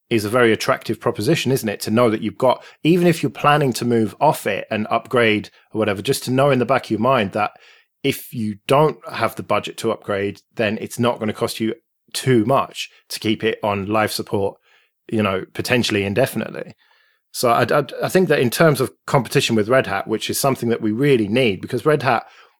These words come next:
as much as their success is admirable,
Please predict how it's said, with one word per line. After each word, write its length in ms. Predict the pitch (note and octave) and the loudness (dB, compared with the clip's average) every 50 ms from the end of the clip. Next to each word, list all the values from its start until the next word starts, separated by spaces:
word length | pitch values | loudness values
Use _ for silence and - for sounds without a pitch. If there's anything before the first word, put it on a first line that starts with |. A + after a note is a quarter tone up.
| _ _ - | _ _ -6
as 120 | A2 A2 D3 | -2 2 2
much 220 | F#3+ G3 F#3+ - | 2 2 2 0
as 120 | E3+ D#3+ - | -2 0 2
their 140 | E3+ D#3 C#3+ | 2 2 2
success 640 | - - - - - C#3 C3 A#2 - - - - _ _ _ _ | 2 -2 -4 -2 2 2 2 2 2 -2 -6 -8 _ _ _ _
is 160 | - A2+ A2 - | -6 -6 -4 0
admirable, 600 | - C3 C3 B2 A#2 G2+ F2 F#2+ F2+ F2+ F#2 - | 0 2 2 2 0 0 -2 -4 -8 -8 -10 -14